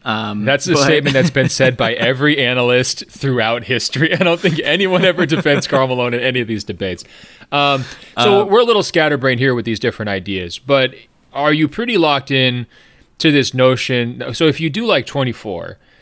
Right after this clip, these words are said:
Speaker 2: that's basically what, like, four or five guys from every era? Is that one way we could break it down? Where, you know, maybe Bob, Bob Pettit doesn't look so weird, uh, by contrast, if you're just saying, like, look, every decade gets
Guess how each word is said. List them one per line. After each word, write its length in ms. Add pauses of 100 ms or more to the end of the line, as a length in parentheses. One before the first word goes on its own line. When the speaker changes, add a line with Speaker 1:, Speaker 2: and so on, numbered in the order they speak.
(260)
Speaker 2:
that's 280
basically 520
what, 300
like, 300
four 320
or 60
five 300
guys 320
from 220
every 320
era? 300
Is 140
that 180
one 160
way 100
we 140
could 160
break 240
it 60
down? 440
Where, 460
you 80
know, 100
maybe 220
Bob, 360
Bob 360
Pettit 240
doesn't 240
look 180
so 220
weird, 440 (640)
uh, 100
by 200
contrast, 680
if 160
you're 100
just 200
saying, 240
like, 200
look, 260
every 300
decade 640 (260)
gets 460